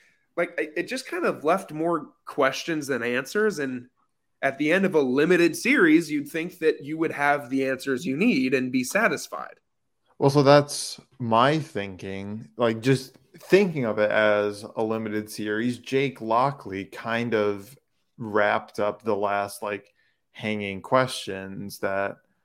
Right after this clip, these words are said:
Speaker 2: I had, at least. There was, you know, the, the third sarcophagus in the mind mental asylum thing that, um, you know, Jake and, not Jake, uh, um,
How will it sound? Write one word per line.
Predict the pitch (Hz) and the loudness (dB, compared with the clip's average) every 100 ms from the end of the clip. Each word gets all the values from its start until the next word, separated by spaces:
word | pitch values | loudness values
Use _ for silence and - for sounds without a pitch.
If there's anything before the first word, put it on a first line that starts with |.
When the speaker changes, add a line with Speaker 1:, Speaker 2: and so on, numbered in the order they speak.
| _ - | _ 0
Speaker 2:
I | 113 127 | 2 4
had, | 107 98 | 2 -2
at | 95 | -4
least. | 98 - | -6 -2
There | 110 | 0
was, | 101 95 | 0 -2
you | 107 | -2
know, | 95 95 | -2 -2
the, | 98 95 - | -2 -2 -2
the | 104 - _ _ _ _ - | -6 -6 _ _ _ _ -2
third | 123 110 107 | 2 4 2
sarcophagus | 110 101 - 110 104 113 104 104 104 - - | 0 -4 0 2 2 0 0 0 0 -8 -6
in | 107 104 | -4 -4
the | 104 101 98 101 95 _ _ _ _ _ - | -4 -4 -4 -6 -8 _ _ _ _ _ -10
mind | 110 104 104 104 101 101 104 101 95 95 | 0 4 6 4 2 -2 -4 -6 -10 -14
mental | 107 104 104 107 104 | -4 -2 -2 0 0
asylum | 104 - 104 104 104 104 104 110 110 _ _ _ _ | 0 0 2 4 4 2 0 -6 -12 _ _ _ _
thing | - 104 107 104 | -2 0 0 0
that, | 101 95 | 2 2
um, | 95 98 95 98 | 0 -2 -4 -8
you | 107 | -8
know, | 95 98 95 _ - | -6 -6 -10 _ -18
Jake | 113 107 98 104 | -2 0 0 -2
and, | 101 101 - | -8 -10 -12
not | 117 101 92 | -8 -6 -6
Jake, | 98 95 95 - | -10 -12 -12 -8
uh, | 107 107 | -4 -2
um, | 107 101 - 107 | -2 -2 -4 -10